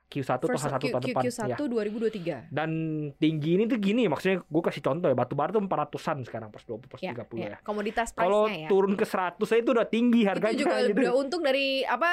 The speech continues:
Speaker 2: eh,
Speaker 1: Iya.
Speaker 2: ongkos produksi yang cuma
Speaker 1: Iya,
Speaker 2: tiga puluh
Speaker 1: iya, iya.
Speaker 2: U S D.
Speaker 1: Jual di enam puluh tujuh puluh udah cuan, apalagi lu jualan di cepet, apalagi sekarang empat ratus gitu. Jadi ya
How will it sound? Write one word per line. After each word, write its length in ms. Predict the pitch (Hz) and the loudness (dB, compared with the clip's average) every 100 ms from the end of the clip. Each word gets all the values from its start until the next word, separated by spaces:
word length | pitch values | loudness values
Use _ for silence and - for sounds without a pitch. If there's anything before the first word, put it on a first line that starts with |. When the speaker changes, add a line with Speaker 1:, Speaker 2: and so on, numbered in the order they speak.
| 349 | 0
Speaker 2:
eh, 160 | 87 226 | 0 2
Speaker 1:
Iya. 120 | 190 254 | 2 2
Speaker 2:
ongkos 200 | 247 277 | -2 0
produksi 300 | 262 254 311 | 0 0 0
yang 120 | 269 - | -2 2
cuma 80 | 196 | 2
Speaker 1:
Iya, 120 | 233 | 4
Speaker 2:
tiga 140 | 208 247 | 2 0
puluh 200 | 247 254 | -2 0
Speaker 1:
iya, 120 | 175 | 2
iya. 80 | 359 | 4
Speaker 2:
U 80 | 349 | 4
S 40 | |
D. 100 | - 247 175 - | 2 -2 -4 -8
Speaker 1:
Jual 260 | 143 160 175 175 | -2 2 4 4
di 60 | |
enam 140 | 175 180 | 2 0
puluh 240 | 175 180 | 2 2
tujuh 140 | 170 175 | 2 2
puluh 160 | 190 226 | 4 4
udah 100 | 240 | 4
cuan, 300 | 233 220 220 214 | 2 2 2 0
apalagi 400 | 131 131 127 139 | 0 2 2 2
lu 140 | 139 | 0
jualan 240 | 135 131 | 2 2
di 140 | 127 127 | 2 0
cepet, 280 | 190 - 170 | -2 0 0
apalagi 240 | 135 170 160 | 2 0 -2
sekarang 320 | 175 226 262 | -2 -4 -2
empat 120 | 233 | -2
ratus 400 | 262 320 - - | 0 0 0 -2
gitu. 160 | - 123 | -2 -6
Jadi 200 | 120 196 | -2 2
ya 240 | 226 135 | 2 2